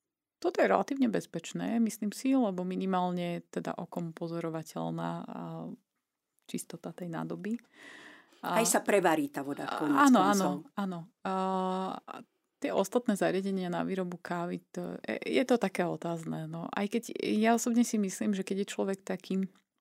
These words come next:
Speaker 1: trošku citlivejší, že tie chute má naozaj také, a, citlivejšie, tak na tom nápoji si všimne, aká je jeho kvalita, lebo keď sa to, mm, preženie tá vodička cez niečo, kde naozaj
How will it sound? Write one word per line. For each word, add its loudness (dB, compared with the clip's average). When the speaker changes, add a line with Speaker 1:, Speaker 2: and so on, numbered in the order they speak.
Speaker 1:
trošku 2
citlivejší, 0
že -2
tie -2
chute -2
má 0
naozaj 0
také, -4
a, -2
citlivejšie, 0
tak -4
na 2
tom 0
nápoji 2
si -6
všimne, -4
aká -8
je -4
jeho -4
kvalita, -2
lebo -2
keď -6
sa -4
to, -6
mm, -4
preženie 0
tá 0
vodička -2
cez -4
niečo, -2
kde -6
naozaj 0